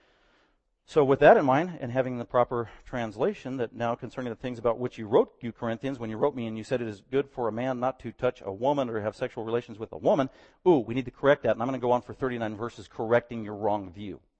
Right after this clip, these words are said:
and fix your view of personal intimacy. So that takes us to Roman numeral number two. Let's go ahead and look at it. So I got A through F there. These are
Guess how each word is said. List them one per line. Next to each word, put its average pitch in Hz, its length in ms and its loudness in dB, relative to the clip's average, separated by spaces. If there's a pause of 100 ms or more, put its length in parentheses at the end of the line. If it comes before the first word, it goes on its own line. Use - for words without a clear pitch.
(1300)
and 101 140 -14
fix - 240 -8
your 104 80 -10
view 104 240 -4
of 92 100 -8 (600)
personal 110 380 -8
intimacy. 98 560 -14 (1500)
So - 180 -2
that 110 140 2
takes 127 240 -2
us 110 120 -8
to 107 100 -12
Roman 110 240 -4
numeral 101 260 -6
number 98 220 -8
two. 113 120 -8
Let's 101 140 -12
go 117 100 -4
ahead 104 80 -2
and 98 80 -10
look 98 140 -12
at 85 80 -8
it. - 100 -20 (3750)
So 143 140 4
I 131 100 4 (460)
got 127 200 2
A 156 200 4
through 151 240 -4
F 151 180 6
there. 175 160 0
These 226 240 -4
are 165 180 0